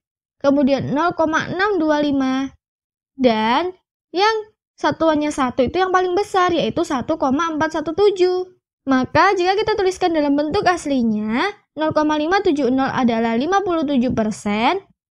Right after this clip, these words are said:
kemudian nol koma enam nol nol itu adalah nol koma enam, kemudian nol koma enam dua lima itu adalah lima per delapan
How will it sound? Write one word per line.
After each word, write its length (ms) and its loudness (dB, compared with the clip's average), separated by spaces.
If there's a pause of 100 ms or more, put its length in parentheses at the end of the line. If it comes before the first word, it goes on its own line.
(100)
kemudian 640 2
nol 160 0
koma 320 0
enam 240 -4
nol 240 -2
nol 160 2
itu 200 0
adalah 240 0
nol 240 -2
koma 320 0
enam, 400 0 (960)
kemudian 560 2
nol 240 0
koma 240 0
enam 320 0
dua 240 2
lima 240 0
itu 160 -4
adalah 560 2
lima 320 0
per 160 -2
delapan 640 -2